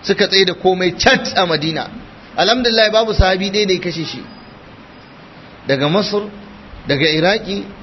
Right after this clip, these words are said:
daga ƙauyuka aka yi yau kwamba. Suka zo suka, suka ce za su halaka shi. Suka kewaye gidansa.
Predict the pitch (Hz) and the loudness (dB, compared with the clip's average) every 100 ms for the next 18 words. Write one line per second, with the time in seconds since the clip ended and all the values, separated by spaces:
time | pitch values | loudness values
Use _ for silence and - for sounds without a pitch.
0 | - - 135 151 160 185 226 233 208 190 | -18 -2 0 2 4 4 4 4 2 2
1 | - 180 185 180 180 170 139 131 120 - | -2 0 2 2 2 0 0 -2 -4 -12
2 | - - - - - - - - - - | -20 -20 -20 -20 -20 -20 -20 -20 -20 -20
3 | - - - - - - - - - - | -20 -20 -20 -20 -20 -20 -20 -20 -20 -20
4 | - - - - - - - - 185 165 | -20 -20 -20 -20 -20 -20 -16 -6 -2 0
5 | 156 - - 185 - - 180 156 165 151 | 2 2 2 0 -4 -8 -6 -4 0 0
6 | 151 135 131 123 104 - - - 151 160 | 0 -2 -2 -4 -6 -8 -10 -14 -8 -8
7 | - 226 247 202 180 175 175 170 143 | 2 4 6 4 0 0 0 0 -6